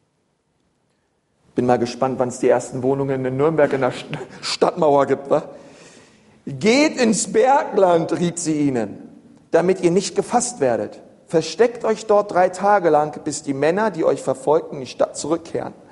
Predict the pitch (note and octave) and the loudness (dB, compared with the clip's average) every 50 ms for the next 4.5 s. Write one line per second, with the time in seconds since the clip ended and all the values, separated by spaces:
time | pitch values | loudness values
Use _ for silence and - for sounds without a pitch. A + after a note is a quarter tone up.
0 | - - - - C3+ B2+ - - D#3 D#3 D#3 D#3 - E3 E3+ E3 E3 C#3+ C#3 - | -20 -20 -16 -12 -12 -6 0 4 4 4 4 4 2 2 2 2 -2 -4 -4 -4
1 | - F3+ - - E3 D#3+ D#3+ D3+ D3 D3+ D3+ D3+ - - - - - - - - | -8 -6 -2 0 0 0 2 2 2 2 2 -2 -8 -12 -14 -16 -20 -10 -2 0
2 | D3+ D3 D3 D#3 G3 F3+ - - - C#3 C#3 C#3 C#3 - - - - - - - | 0 0 0 -2 -6 -8 -8 -6 -6 -4 -4 -6 -8 -14 -18 -20 -20 -20 -20 -20
3 | - - - - _ - F#3+ G#3+ A#3+ B3 C4 - - G3+ - - - - - E3+ | -20 -20 -20 -12 _ 0 2 2 4 2 0 2 2 0 0 0 -6 -4 2 4
4 | G#3+ A#3+ B3 - F#3+ E3+ E3 F3 F#3 | 4 4 2 -2 -4 -4 -4 -6 -6